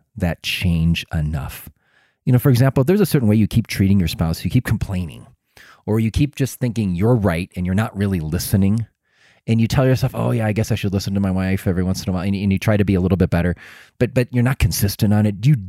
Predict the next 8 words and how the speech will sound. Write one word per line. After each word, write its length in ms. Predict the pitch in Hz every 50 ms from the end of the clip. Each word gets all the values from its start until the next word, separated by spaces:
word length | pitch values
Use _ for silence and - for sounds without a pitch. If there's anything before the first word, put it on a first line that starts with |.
| 92 92 -
deeply, 540 | - 170 170 151 - - 95 87 73 71 76 85 82 _ -
deeply 540 | - 147 143 - - - 85 80 69 67 - _ _ _ -
wanna 240 | 110 107 98 90 85
love 320 | 82 87 101 117 127 113
and 100 | - - -
honor 280 | 98 98 101 104 98
your 160 | 90 82 82
spouse 560 | - - - - 80 73 69 69 - - -